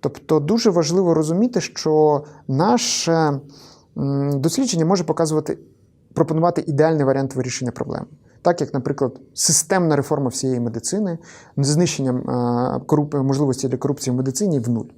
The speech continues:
Але через парламент, через урядову спроможність, через інституційну спроможність, а, це рішення може зменшитися фактично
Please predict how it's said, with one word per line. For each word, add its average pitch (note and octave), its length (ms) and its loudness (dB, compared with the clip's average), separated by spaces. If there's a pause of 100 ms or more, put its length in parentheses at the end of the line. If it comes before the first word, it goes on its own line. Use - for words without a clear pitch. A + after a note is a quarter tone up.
(500)
Але E3 380 8 (480)
через A#3+ 400 4
парламент, B2 800 0
через G3 460 0
урядову D3 340 2
спроможність, B2 500 -6
через D3+ 140 -4
інституційну A#3+ 520 -2
спроможність, E3+ 720 -2 (400)
а, C#3 360 0 (100)
це - 180 2
рішення F3+ 320 0
може D3+ 220 0
зменшитися B2+ 760 -4 (360)
фактично E3+ 1000 -2